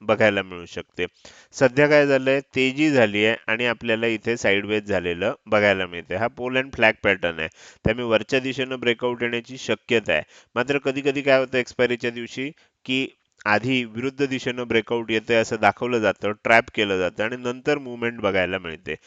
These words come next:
तर त्यामुळे कदाचित काय होईल, पहिल्यांदा खाली जाईल असं दाखवलं जाईल किंवा वर जाईल.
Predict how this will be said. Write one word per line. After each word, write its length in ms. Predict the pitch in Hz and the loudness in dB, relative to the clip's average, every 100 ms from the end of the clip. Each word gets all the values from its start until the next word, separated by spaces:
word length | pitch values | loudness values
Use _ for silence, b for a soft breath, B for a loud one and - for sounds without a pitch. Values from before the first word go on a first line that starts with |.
| B B - | B B -6
तर 40 | |
त्यामुळे 300 | 120 123 135 - | 0 0 0 0
कदाचित 380 | 120 127 - 135 - | 2 2 0 -2 2
काय 120 | 127 | 4
होईल, 240 | 123 127 | 4 0
पहिल्यांदा 460 | 123 117 117 117 120 | 2 2 2 0 -2
खाली 260 | - 110 113 | -2 -2 0
जाईल 260 | 113 113 110 | 2 2 0
असं 160 | 117 110 | -2 0
दाखवलं 380 | 101 113 107 | 0 -2 -4
जाईल 200 | 104 107 | -2 -2
किंवा 180 | 117 160 | -4 -6
वर 260 | 156 139 123 | 2 2 4
जाईल. 260 | 110 101 | 2 0